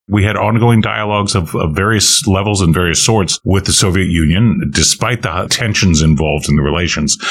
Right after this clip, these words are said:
So, uh, I think that's probably the direction to go. I just don't see a sign of going there. Someone ob-, observed as we were, we were making a lot of moves on embargoing shipments. Someone reminded me that, uh,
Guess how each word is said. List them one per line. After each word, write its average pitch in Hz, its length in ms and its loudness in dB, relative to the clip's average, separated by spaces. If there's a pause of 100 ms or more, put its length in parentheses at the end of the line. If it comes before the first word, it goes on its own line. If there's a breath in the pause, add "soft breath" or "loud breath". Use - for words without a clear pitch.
(100)
So, 101 260 0
uh, - 220 -4 (120)
I 110 120 -2
think 165 240 0
that's 127 180 -4
probably 117 640 0
the 80 160 0
direction 95 460 0
to 76 80 0
go. 85 360 0 (120)
I 95 80 -2
just 92 140 0
don't 110 120 2
see 104 160 0
a 85 40 2
sign 90 320 0
of 69 100 -2
going 85 240 2
there. 71 200 -2 (160)
Someone 120 340 2
ob-, 95 180 -2
observed 98 440 0
as 85 200 0
we 95 100 2
were, 85 80 2 (100)
we 87 160 2
were 87 80 2
making 92 300 0
a 85 60 0
lot 85 160 0
of 78 180 -4
moves 104 400 4
on 90 220 2
embargoing 90 760 2
shipments. - 800 0
Someone 98 460 2
reminded 90 580 2
me 80 140 2
that, 80 360 -2
uh, 78 240 0